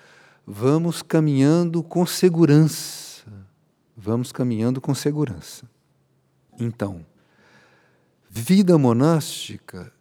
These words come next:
significa um núcleo que está custodiando, está sendo guardiã de um princípio de consagração, que na nova terra, na nova humanidade,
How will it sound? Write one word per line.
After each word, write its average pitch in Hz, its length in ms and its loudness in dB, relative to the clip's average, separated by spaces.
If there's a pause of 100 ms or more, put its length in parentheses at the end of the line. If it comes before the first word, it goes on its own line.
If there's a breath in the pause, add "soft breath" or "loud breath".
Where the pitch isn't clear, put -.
(120)
significa 151 1300 -4 (520 soft breath)
um 131 200 0
núcleo 175 680 2 (120)
que - 80 -10
está 147 280 0
custodiando, 143 1600 0 (160)
está 135 320 -2
sendo 160 420 0
guardiã 151 920 2 (340 soft breath)
de 110 180 -4
um 139 80 2
princípio 143 680 -4
de 131 140 -2
consagração, 156 1040 -2 (840 soft breath)
que 214 320 -2
na 127 180 0
nova 117 340 4
terra, 165 640 0 (300)
na 107 200 -2
nova 107 300 -2
humanidade, 143 720 2